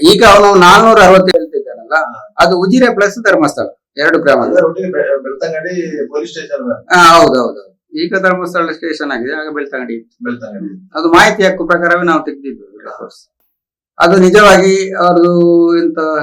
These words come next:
Speaker 1: ಶೆಟ್ರು, ತಾರನಾಥ ಶೆಟ್ಟಿ,
Speaker 2: ಹ್ಮ್.
Speaker 1: ಅವರು ಹೈಕೋರ್ಟ್ ಅಲ್ಲಿ ವಕೀಲರು, ನಾನು ಸಹ ಎರಡು ಮೂರು ಹೋಗಿದ್ದೇನೆ, ನಮ್ಮ ಕೇಸ್ ಕೂಡ ಅವರಲ್ಲಿ ಇದೆ.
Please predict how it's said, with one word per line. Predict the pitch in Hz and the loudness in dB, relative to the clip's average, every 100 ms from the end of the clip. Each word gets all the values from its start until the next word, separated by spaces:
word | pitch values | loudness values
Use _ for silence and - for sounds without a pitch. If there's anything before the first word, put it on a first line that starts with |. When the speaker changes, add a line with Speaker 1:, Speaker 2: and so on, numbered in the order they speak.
| 147 | -8
Speaker 1:
ಶೆಟ್ರು, | - 160 165 175 175 - _ _ | -10 -8 -4 -6 -8 -16 _ _
ತಾರನಾಥ | 156 180 190 170 | 2 4 6 4
ಶೆಟ್ಟಿ, | 160 143 - 113 | 2 -2 -6 -10
Speaker 2:
ಹ್ಮ್. | 117 120 104 - - _ _ _ _ | -8 -8 -8 -12 -18 _ _ _ _
Speaker 1:
ಅವರು | - 170 160 | -4 0 0
ಹೈಕೋರ್ಟ್ | 156 165 160 151 | 0 0 0 0
ಅಲ್ಲಿ | 151 147 | 0 -4
ವಕೀಲರು, | 143 139 135 143 175 | -4 -6 -10 -10 -10
ನಾನು | 151 143 | -10 -10
ಸಹ | 147 143 | -10 -10
ಎರಡು | 143 147 139 143 | -10 -14 -16 -12
ಮೂರು | 139 | -10
ಹೋಗಿದ್ದೇನೆ, | 139 139 139 151 | -10 -10 -10 -12
ನಮ್ಮ | 147 143 | -12 -12
ಕೇಸ್ | 135 143 135 | -10 -10 -12
ಕೂಡ | - 135 | -14 -10
ಅವರಲ್ಲಿ | 131 127 127 | -8 -6 -8
ಇದೆ. | 123 | -10